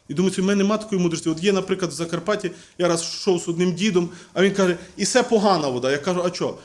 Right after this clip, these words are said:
Каже: «А ви, видиш, то дерева недобрі, там нема фільтра, все погано». Я кажу: «Вмію то хлоп-».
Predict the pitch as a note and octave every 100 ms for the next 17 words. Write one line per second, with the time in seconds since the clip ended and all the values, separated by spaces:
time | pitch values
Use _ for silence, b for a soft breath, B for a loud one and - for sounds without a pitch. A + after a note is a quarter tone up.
0 | B - E3+ E3+ E3+ E3+ E3 G3 - -
1 | - F#3+ E3 - D3+ C3+ D3 C3+ B2+ B2+
2 | E3 D3 C3+ C3 B2+ B2 B2 F3+ C#3+ C3+
3 | B2+ C3 B2+ F#2+ E2+ D#2+ - - A2+ E3+
4 | E3 G#3+ G3+ E3 D3 C#3